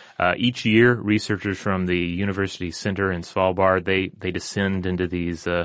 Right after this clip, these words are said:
these glacial caves, uh, and they map out the tunnels and also s-, you know, study how, uh, glacial, um, hydrological systems work. Uh,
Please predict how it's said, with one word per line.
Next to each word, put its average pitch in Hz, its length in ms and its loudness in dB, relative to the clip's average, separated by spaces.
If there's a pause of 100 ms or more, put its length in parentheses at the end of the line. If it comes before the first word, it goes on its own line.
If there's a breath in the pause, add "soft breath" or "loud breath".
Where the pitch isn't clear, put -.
(300 soft breath)
these 87 140 -4
glacial 90 380 -2
caves, 95 600 -2 (260 loud breath)
uh, - 40 -8 (200)
and 87 320 -6
they 85 120 -6
map 87 420 0
out 90 400 2
the 92 100 -8
tunnels 110 600 -2 (400 soft breath)
and 117 260 4
also 113 240 6
s-, - 180 -6
you 90 200 -8 (180)
know, 82 80 -16
study 90 440 0
how, 85 460 0 (140)
uh, 87 240 -4
glacial, 87 680 -2 (200 soft breath)
um, 82 400 -2 (160)
hydrological 92 840 0
systems 85 440 -8
work. - 420 0 (500 loud breath)
Uh, 95 340 4